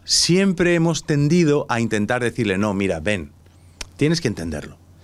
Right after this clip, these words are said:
"No, perdón, no tienes que entenderlo. No hay que entender las cosas. No todo el mundo tiene que entender todo. No todo el mundo tiene por qué disfrutar todo". En serio, yo...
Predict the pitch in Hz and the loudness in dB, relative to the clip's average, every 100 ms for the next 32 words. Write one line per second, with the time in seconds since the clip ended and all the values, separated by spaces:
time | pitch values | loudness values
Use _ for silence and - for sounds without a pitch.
0 | - - 123 160 123 123 135 135 139 170 | -20 -4 -2 0 0 0 0 -2 0 -2
1 | 165 165 160 180 135 82 - - - - | 0 -2 0 0 -2 -6 -14 -20 -20 -20
2 | - - 131 170 180 185 160 180 165 135 | -16 -4 -2 0 0 0 0 2 0 -2
3 | 165 127 - - - 143 170 190 190 196 | -4 -4 -6 -16 -6 0 0 2 2 4
4 | 185 175 175 151 147 131 120 107 107 101 | 4 4 2 2 2 0 0 0 0 0
5 | 92 - 90 123 156 196 196 190 165 180 | -2 -6 -2 -2 0 0 2 2 0 -2
6 | 170 170 175 170 - 156 156 143 180 104 | 0 -2 0 0 0 -4 -4 -4 -4 -4
7 | 98 - 196 117 92 98 135 | -6 -2 0 -2 -4 -6 -8